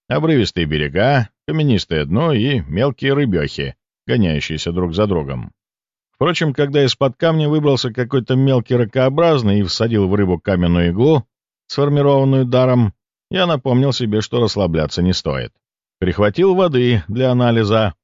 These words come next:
Не уверен, что в этом был смысл, но Морозову наверняка мозг проест, если я хоть что-то отсюда не привезу.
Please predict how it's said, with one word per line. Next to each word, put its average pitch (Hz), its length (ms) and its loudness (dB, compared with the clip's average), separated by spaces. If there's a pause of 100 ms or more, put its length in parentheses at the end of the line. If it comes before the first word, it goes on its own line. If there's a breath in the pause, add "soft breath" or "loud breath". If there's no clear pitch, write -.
(240)
Не 160 100 -4
уверен, 135 300 2
что 104 180 -2
в - 20 0
этом 92 280 0
был 95 160 0
смысл, 156 460 -2
но 135 260 2
Морозову 117 460 2
наверняка 101 540 2
мозг 95 380 2
проест, 80 440 -2 (400)
если 117 280 -2
я 104 260 2
хоть 123 220 -6
что-то 92 320 -4
отсюда 87 300 -2
не 85 120 0
привезу. 78 520 -2